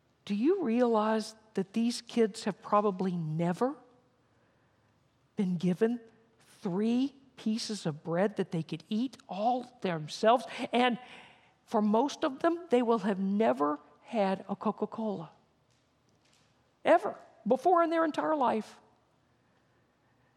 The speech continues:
He said, "The closest thing this is would be Christmas, when the kids may get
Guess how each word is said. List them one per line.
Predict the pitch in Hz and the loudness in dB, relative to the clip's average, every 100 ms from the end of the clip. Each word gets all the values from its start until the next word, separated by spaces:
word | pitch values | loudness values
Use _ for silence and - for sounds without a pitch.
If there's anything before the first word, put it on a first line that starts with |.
| _ _ _ | _ _ _
He | 254 | -4
said, | 233 254 | 0 0
"The | 233 | 0
closest | - - 320 349 - 359 - - | -2 2 2 2 -2 -2 -2 0
thing | 311 180 185 180 - _ - | 0 2 0 -4 -8 _ -6
this | 233 269 - | 0 0 -2
is | - 196 156 160 160 - _ _ _ _ _ _ _ _ _ _ _ _ _ _ _ _ - | -4 -4 -4 -8 -12 -16 _ _ _ _ _ _ _ _ _ _ _ _ _ _ _ _ -2
would | 214 180 | -2 0
be | 233 | -4
Christmas, | - 320 - 180 143 - - _ _ _ _ _ _ _ _ _ _ _ _ _ _ _ _ _ _ _ _ _ _ _ _ _ - | -2 -6 -4 -10 -10 -14 -18 _ _ _ _ _ _ _ _ _ _ _ _ _ _ _ _ _ _ _ _ _ _ _ _ _ -2
when | 226 247 | 0 2
the | 240 | 0
kids | - 285 285 240 - | 0 0 0 -2 -6
may | 226 233 247 214 | 0 2 2 0
get | 185 220 214 | 2 4 4